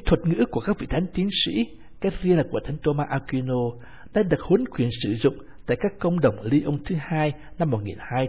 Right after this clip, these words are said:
trăm bảy mươi bốn, công đồng Firenze năm một nghìn bốn trăm ba mươi tám tới một nghìn bốn trăm bốn mươi lăm, để mà trình bày đạo lý công giáo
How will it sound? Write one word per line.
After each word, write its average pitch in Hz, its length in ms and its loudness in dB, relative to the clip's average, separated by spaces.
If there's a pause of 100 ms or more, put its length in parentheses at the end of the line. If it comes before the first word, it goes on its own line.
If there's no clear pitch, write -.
trăm 135 180 -2
bảy 87 100 -2
mươi 90 180 -2
bốn, 135 260 2 (560)
công 180 160 2
đồng 131 120 2
Firenze 147 680 4 (320)
năm 147 140 2
một 110 140 0
nghìn 101 200 -4
bốn 147 180 2
trăm 131 200 -2
ba 131 100 2
mươi 127 180 -2
tám 139 280 2
tới 160 80 0
một 123 100 -2
nghìn 95 180 -4
bốn 139 180 0
trăm 131 200 -2
bốn 135 160 2
mươi 135 100 2
lăm, 139 220 2 (440)
để 123 100 0
mà 131 180 0
trình 131 240 0
bày 131 200 2 (120)
đạo 135 220 0 (100)
lý 175 140 4
công 160 260 -2
giáo 139 340 0